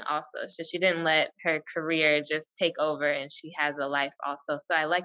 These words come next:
the way that she balanced her career and her life and still became a wonderful mathematician, and then is also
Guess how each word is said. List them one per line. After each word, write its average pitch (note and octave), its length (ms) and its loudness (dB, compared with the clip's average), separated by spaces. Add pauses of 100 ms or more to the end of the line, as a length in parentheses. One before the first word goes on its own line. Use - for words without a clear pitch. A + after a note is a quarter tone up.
the D#3+ 100 2
way D3+ 300 4
that C#3+ 260 -2
she D3+ 440 -6 (340)
balanced E3 720 2
her D#3+ 100 2 (100)
career D#3+ 380 0
and D#3+ 200 -4
her E3 100 0
life D3 400 0 (520)
and D3 340 -4 (340)
still E3+ 380 6
became D3+ 640 -2 (100)
a C#3+ 460 -2 (120)
wonderful E3 600 2
mathematician, D3+ 800 -4
and D3 220 0
then D3 320 0
is C#3+ 120 -6
also C#3+ 340 -2